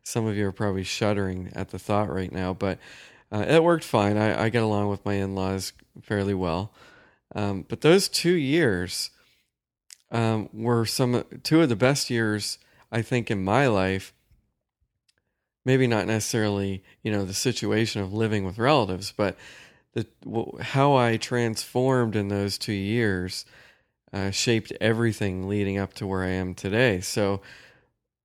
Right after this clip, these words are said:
w-, you know, like I say, this was summertime. I think it was around June. So we ended up, uh, moving to an area where there were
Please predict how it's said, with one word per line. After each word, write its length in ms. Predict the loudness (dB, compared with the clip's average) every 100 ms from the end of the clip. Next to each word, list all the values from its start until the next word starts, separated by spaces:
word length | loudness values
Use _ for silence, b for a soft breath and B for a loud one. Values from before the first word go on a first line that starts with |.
| _ _
w-, 280 | -4 -2 -2
you 180 | -2 0
know, 160 | 0 -2
like 200 | -4 -4
I 40 | -4
say, 240 | 0 0
this 240 | 0 -2
was 140 | -2 -2
summertime. 960 | -2 0 0 0 0 -2 -6 -6 -6
I 80 | -8
think 260 | -6 -6 -8
it 80 | -6
was 240 | -6 -4
around 420 | -4 -4 -4 -6
June. 640 | -8 -4 -2 -2 -4 -8 -12 b b b b b _
So 360 | -2 0 0
we 200 | 0 -2
ended 240 | -2 -2 0
up, 200 | 0 -2 -16 b b b b
uh, 260 | -4 -2 -2
moving 720 | -4 2 2 4 4 2 0
to 180 | -4 -2
an 100 | 0
area 340 | 2 2 2 2
where 240 | 0 0
there 260 | 0 0 -2
were 420 | -2 -2 -2